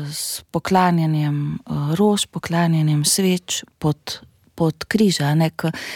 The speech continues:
v bistvu imamo tako, mm, <laughs> na en način, eh, kontradiktorno sceno pod temi spomeniki, ampak pod s-, temi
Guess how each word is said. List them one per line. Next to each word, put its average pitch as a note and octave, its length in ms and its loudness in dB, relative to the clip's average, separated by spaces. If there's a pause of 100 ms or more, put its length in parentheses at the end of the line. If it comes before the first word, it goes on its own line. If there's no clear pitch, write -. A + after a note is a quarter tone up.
(160)
v E3 80 -2
bistvu G#3 280 2
imamo F#3+ 460 4
tako, F3+ 600 0 (100)
mm, - 880 -2 (160)
<laughs> - 280 0
na G3+ 140 6
en G#3 100 4
način, G3 360 0
eh, - 640 -6
kontradiktorno G3 880 2
sceno F3+ 400 2
pod - 260 -8
temi D#3 320 -2
spomeniki, D3+ 840 -6
ampak F#3+ 520 -4 (180)
pod - 360 -2
s-, - 140 -4 (200)
temi F3 440 2